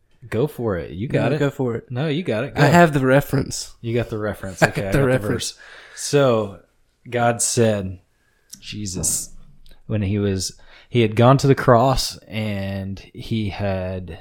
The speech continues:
Speaker 1: been crucified and rose again, and he was appearing to the disciples.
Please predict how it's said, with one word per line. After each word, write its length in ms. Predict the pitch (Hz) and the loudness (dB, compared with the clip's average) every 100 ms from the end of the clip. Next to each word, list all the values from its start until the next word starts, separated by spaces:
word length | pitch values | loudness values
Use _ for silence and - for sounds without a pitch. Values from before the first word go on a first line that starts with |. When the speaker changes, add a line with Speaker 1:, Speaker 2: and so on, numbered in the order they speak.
| 143 | -8
Speaker 1:
been 160 | 117 98 | -6 -2
crucified 800 | 135 127 135 - - 139 127 - | 0 0 -2 -6 -4 -4 -4 -6
and 260 | 107 95 95 | -4 -2 2
rose 240 | 113 117 | 4 4
again, 500 | 113 104 98 98 104 - | 2 0 -2 -4 -8 -8
and 200 | 98 92 | -10 -8
he 140 | 101 | -8
was 160 | 95 92 | -8 -8
appearing 460 | 90 - 120 120 | -6 -4 -2 -4
to 100 | - | -6
the 140 | 110 107 | -8 -8
disciples. 720 | 104 135 127 127 92 - | -6 -6 -6 -6 -10 -12